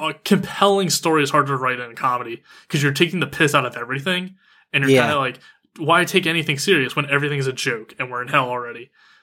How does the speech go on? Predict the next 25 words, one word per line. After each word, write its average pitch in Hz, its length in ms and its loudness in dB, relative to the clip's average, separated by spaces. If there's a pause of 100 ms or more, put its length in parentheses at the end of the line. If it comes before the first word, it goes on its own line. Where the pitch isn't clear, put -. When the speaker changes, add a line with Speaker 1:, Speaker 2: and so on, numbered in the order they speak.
(100)
Speaker 1:
Versus 151 420 2
Oxenfree, 143 640 0
which 127 140 -4
was 139 80 -2
actually 139 260 2
a 139 80 2
genuinely 170 840 -2 (440)
creepy, 190 920 -2 (360)
like, 139 280 -2 (100)
I'm 165 100 -4
not 240 100 0
even, 190 180 -2
it's 165 120 0
not 294 140 4
horror, 143 560 0 (200)
but 160 100 2
it's 151 100 0
generally 208 280 2
creepy 190 680 -6 (260)
and 147 300 -2
mysterious 139 640 -2
and 143 180 -6
compelling. 139 400 0
Speaker 2:
Yeah, 98 140 -6
Speaker 1:
It - 60 -18